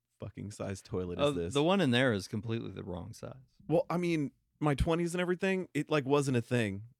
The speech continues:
Speaker 1: I feel old man rant incoming. Incoming.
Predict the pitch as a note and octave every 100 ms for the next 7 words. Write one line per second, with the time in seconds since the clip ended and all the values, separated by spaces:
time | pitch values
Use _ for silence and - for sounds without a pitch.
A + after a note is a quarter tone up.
0 | - - B2 - G#2 G2+ G2+ F#2 F2+ -
1 | - G#2 - G2 F2 - - B2+ A#2 C#3
2 | F#2+